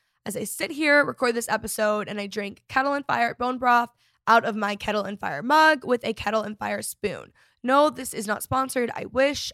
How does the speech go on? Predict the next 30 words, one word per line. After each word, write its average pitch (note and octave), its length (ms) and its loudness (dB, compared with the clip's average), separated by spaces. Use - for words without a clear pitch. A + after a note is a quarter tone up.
Um, - 400 0
I'm A#3+ 160 -4
the A3+ 60 -6
biggest B3+ 260 -4
fan. - 220 -4
And C4 260 -2
I'm F4 220 -4
really, A#4+ 440 4
like, D#4+ 220 0
I'm D#4 160 2
leaning G4 280 2
into D#4 160 0
fall. - 460 -6
I D4+ 140 2
know F4+ 180 2
it's F#4+ 160 -2
not D4 220 2
technically B3+ 480 -4
fall, A3 520 -6
but D4+ 100 4
I D#4+ 100 8
don't C#4 160 4
care - 320 -10
because C4+ 280 -2
summer E4+ 400 4
makes C4 260 0
me A#3+ 60 -2
miserable, A3+ 720 2
and G#3+ 440 0
it, - 120 -6